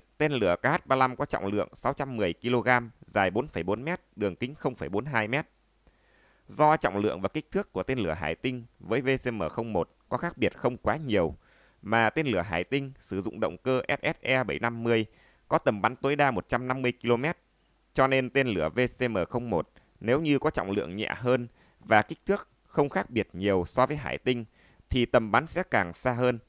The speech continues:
có thể đạt đến hai trăm ki-lô-mét cũng là điều không phải không có khả năng.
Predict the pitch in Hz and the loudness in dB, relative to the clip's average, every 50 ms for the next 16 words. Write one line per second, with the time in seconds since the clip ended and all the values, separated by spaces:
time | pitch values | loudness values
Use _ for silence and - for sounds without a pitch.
0 | _ _ _ _ _ _ _ _ - 160 151 - 135 120 104 - 110 131 160 160 | _ _ _ _ _ _ _ _ 0 0 2 4 4 4 4 4 2 -2 -2 -2
1 | 160 151 151 151 - 143 139 - - 131 139 139 135 160 185 - _ _ _ _ | -2 -2 -2 0 -2 -6 -8 -6 0 2 2 2 2 0 -4 -6 _ _ _ _
2 | _ - - - 185 160 117 101 104 95 90 - - 139 131 - - 87 58 - | _ -10 -6 -2 -2 0 2 4 4 2 2 0 -4 -8 -8 -6 -4 -4 -4 -2
3 | - - 127 123 - 143 139 - - - 76 98 113 117 | -2 -4 -4 -2 -4 -6 -6 -6 -8 -4 -2 -2 -2 -2